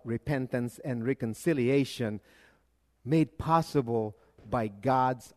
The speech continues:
awesome power to forgive. So the preaching of Jesus is characterized by that central truth that God ha-, is now ready to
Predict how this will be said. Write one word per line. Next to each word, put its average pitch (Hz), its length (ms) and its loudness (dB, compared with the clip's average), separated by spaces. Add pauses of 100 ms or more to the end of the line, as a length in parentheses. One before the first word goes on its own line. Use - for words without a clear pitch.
awesome 123 460 0
power 113 560 0 (540)
to 120 60 -2
forgive. 110 520 0 (280)
So 135 140 -2
the 139 120 0
preaching 247 400 0
of 185 140 2
Jesus 196 340 2
is 175 140 -2
characterized 180 880 6 (400)
by 180 280 6
that 175 260 4
central 165 420 0
truth 131 320 -4 (1500)
that 117 280 -4
God 156 420 6 (260)
ha-, 127 180 -4 (100)
is 131 340 0
now 131 480 0 (280)
ready 123 600 0 (400)
to 120 200 0